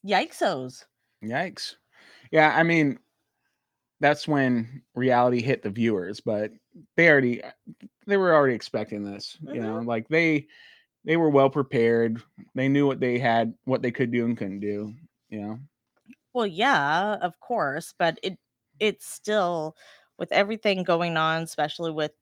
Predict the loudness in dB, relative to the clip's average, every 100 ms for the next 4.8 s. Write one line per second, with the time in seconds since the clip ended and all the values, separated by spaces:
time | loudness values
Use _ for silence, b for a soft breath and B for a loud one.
0 | -2 2 2 2 -2 _ _ _ _ _
1 | _ -20 -20 _ _ _ _ _ _ _
2 | _ -20 -8 -4 -4 -4 -4 -2 -2 -4
3 | -8 -6 -6 -6 -2 0 0 0 2 2
4 | -2 -8 -8 -6 -4 -6 -8